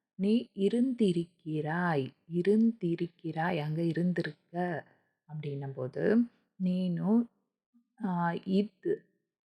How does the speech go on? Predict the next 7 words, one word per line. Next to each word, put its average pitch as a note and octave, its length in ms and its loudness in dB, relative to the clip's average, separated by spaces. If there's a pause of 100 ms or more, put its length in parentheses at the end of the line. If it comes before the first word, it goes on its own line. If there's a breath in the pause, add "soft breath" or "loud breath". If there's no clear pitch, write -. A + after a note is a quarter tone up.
ஓகேங்களா? E3+ 600 -6
இத்து F3+ 380 -8
பிளஸ் G3 320 -6
இதியா, D#3 420 -2 (160)
நீனு D#3+ 540 -2 (140)
இத்திதியா, D3 1040 -4 (520 loud breath)
நீனு D#3+ 500 -6